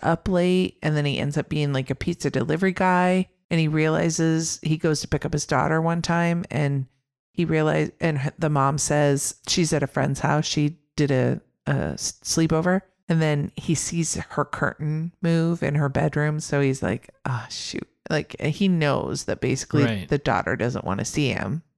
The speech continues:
Speaker 2: And she's obviously never read The Diary of Anne Frank because she moves the curtains. Yeah, everyone knows you don't move the curtains when they're out front.
Speaker 1: <laughs>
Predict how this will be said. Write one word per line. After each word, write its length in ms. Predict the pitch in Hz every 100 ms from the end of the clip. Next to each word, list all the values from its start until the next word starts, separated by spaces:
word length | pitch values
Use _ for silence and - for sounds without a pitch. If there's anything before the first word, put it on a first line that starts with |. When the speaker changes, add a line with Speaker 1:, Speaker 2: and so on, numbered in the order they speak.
| _
Speaker 2:
And 100 | 143
she's 200 | 123 139
obviously 460 | 127 127 127 - 120
never 380 | 113 123 123 123
read 220 | 113 110
The 80 | 107
Diary 420 | 104 104 104 107
of 80 | 98
Anne 220 | 107 95
Frank 360 | 92 139 131 -
because 260 | 98 - 110
she 300 | - 107 104 _
moves 480 | 120 120 117 117 98
the 140 | - 87
curtains. 420 | - 143 - -
Yeah, 300 | 101 107 - -
everyone 400 | 147 156 123 107
knows 300 | 104 98 -
you 60 |
don't 160 | 110 101
move 180 | 104 95
the 80 | 90
curtains 440 | - 143 107 101
when 160 | 107 104
they're 160 | 98
out 220 | 98 101 -
front. 340 | 156 127 127 - _
Speaker 1:
<laughs> 80 | -